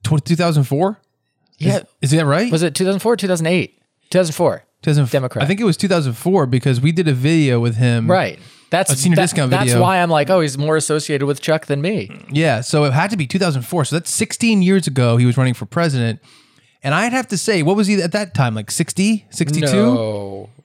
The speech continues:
Speaker 2: Real, uh, maybe.
Speaker 1: I think
Speaker 2: Oh, he's a former United States something. Secretary of State.
Speaker 1: I bet he's at least seventy-eight years old. That's my guess. How old is he?
Speaker 2: He, wait, I'm sorry. How old did you say he was?
Speaker 1: I say seventy-eight.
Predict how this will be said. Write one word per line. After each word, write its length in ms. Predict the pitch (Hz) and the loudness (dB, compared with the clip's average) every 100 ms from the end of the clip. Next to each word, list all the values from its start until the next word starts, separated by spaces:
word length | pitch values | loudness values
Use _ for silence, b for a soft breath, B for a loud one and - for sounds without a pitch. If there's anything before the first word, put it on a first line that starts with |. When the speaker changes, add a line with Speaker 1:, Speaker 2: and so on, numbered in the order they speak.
| - 151 | -20 -12
Speaker 2:
Real, 240 | 175 277 | -10 -8
uh, 140 | 165 170 | -10 -10
maybe. 420 | 180 269 151 180 - | -10 -8 -10 -10 -6
Speaker 1:
I 140 | 147 | -6
think 200 | 180 196 | -2 0
Speaker 2:
Oh, 40 | 185 | 0
he's 120 | 165 | 0
a 80 | 165 | -4
former 320 | - 175 208 | -2 -2 -2
United 420 | 180 139 120 113 | -2 -2 -4 -8
States 360 | - 117 113 - | -6 -6 -6 -10
something. 420 | - 117 - 95 | -8 -8 -8 -4
Secretary 400 | - 156 151 156 | -4 -4 -4 -4
of 80 | 147 | -4
State. 320 | - 117 123 | -4 -4 -2
Speaker 1:
I 120 | 151 | -2
bet 160 | 160 196 | 0 0
he's 180 | 196 165 | 0 0
at 140 | 147 | 0
least 380 | 135 170 - - | 0 -2 -4 -2
seventy-eight 480 | 156 147 147 135 131 | 0 0 0 0 0
years 240 | 113 113 107 | -2 -2 -4
old. 240 | 90 - 135 | -6 -6 -4
That's 140 | 127 | 0
my 100 | 127 | 0
guess. 300 | 104 85 - | -2 -8 -8
How 140 | - 135 | -2 -2
old 120 | 117 | -2
is 120 | 104 | -6
he? 180 | 98 117 _ _ _ _ _ | -10 -14 _ _ _ _ _
Speaker 2:
He, 400 | _ 156 165 151 | _ -4 -2 -2
wait, 220 | 139 120 | -4 -4
I'm 120 | 123 135 | -4 -2
sorry. 180 | 117 | -2
How 160 | 101 143 | 0 0
old 220 | 139 165 | 0 0
did 100 | 165 | -2
you 60 | 165 | -4
say 160 | 180 | -2
he 80 | 160 | 0
was? 240 | 170 180 - | 0 -2 -2
Speaker 1:
I 80 | 147 | -2
say 240 | 180 151 | 0 -2
seventy-eight. 720 | 120 - 151 143 131 113 _ | -4 -2 0 2 0 -2 _